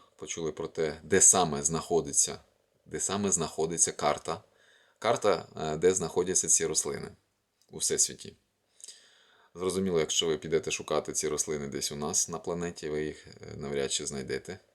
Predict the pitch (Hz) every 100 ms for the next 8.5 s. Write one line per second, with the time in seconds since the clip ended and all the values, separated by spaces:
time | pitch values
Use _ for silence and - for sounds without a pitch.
0 | _ _ 80 - - 78 78 78 90 85
1 | 82 80 71 - 71 67 65 _ _ _
2 | _ _ _ _ _ 65 65 65 69 -
3 | - 78 73 - - 73 71 69 71 69
4 | 65 69 80 73 67 67 65 67 _ _
5 | _ _ _ _ _ - 80 90 82 85
6 | 85 78 78 82 - 78 76 - 78 -
7 | 87 80 76 73 73 73 _ _ _ _
8 | _ 92 85 - 87